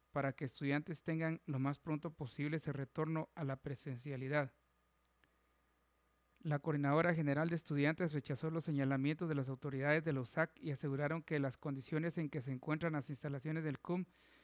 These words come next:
se debe a que no solo la falta de mantenimiento en los últimos ocho meses, sino a los daños desde antes de la toma del edificio. Además, aseguraron que no dañaron las cámaras, sino que se hizo fue cubrirlas. También rechazaron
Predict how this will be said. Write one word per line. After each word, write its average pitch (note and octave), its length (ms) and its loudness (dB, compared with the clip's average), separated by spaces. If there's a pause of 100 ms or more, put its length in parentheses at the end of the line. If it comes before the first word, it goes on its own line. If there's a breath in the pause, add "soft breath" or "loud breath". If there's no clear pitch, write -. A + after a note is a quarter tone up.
(160 loud breath)
se - 120 -4
debe D#3 260 6
a D#3+ 40 2
que C#3+ 220 0
no D3 120 2
solo E3+ 220 0
la D3+ 140 2
falta D#3 320 2
de D#3+ 60 2
mantenimiento C#3+ 680 2
en D3+ 60 2
los C3 80 0
últimos D3+ 360 0
ocho D#3 220 -2
meses, D#3 340 0
sino C#3+ 240 0
a C3+ 60 2
los C3+ 180 0
daños E3+ 400 2 (460 soft breath)
desde C#3 260 2
antes D#3 260 0
de D3+ 100 0
la C3+ 100 2
toma D#3+ 260 0
del D3 140 4
edificio. D3+ 500 0 (600 soft breath)
Además, D3+ 320 0
aseguraron E3 480 0
que D3+ 200 0
no D3+ 180 2
dañaron D#3+ 460 2
las C#3+ 180 0
cámaras, E3 460 0
sino C#3+ 280 0
que D3 140 -4
se D3 200 -6
hizo D#3 360 -2 (460 soft breath)
fue D3+ 160 0
cubrirlas. D3+ 720 0 (420 soft breath)
También D3+ 340 2
rechazaron E3 680 0